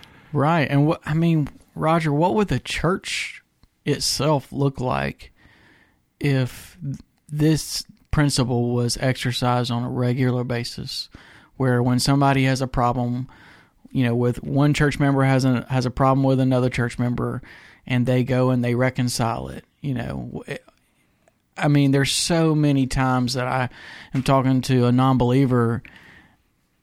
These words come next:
and their biggest hang up with coming to church is somebody that wronged them years ago,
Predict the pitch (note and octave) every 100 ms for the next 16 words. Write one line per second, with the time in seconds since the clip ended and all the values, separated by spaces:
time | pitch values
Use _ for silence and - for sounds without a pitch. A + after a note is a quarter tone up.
0 | _ _ _ - B2+ A#2+ A#2+ A#2 A2 -
1 | C3+ B2 C#3 C3+ C3+ - C#3 F3+ D3+ B2
2 | A2+ - C3+ C3+ B2+ - - _ - C3+
3 | C3 A#2 - D3+ G3 - - - - _
4 | _ - _ - C3+ B2 D3+ D#3 D#3 D3+
5 | C#3+ B2+ C3 D#3 F#3 D3 A2+ A2+ A2+ A#2+
6 | A2 A#2 A#2+ B2 D3+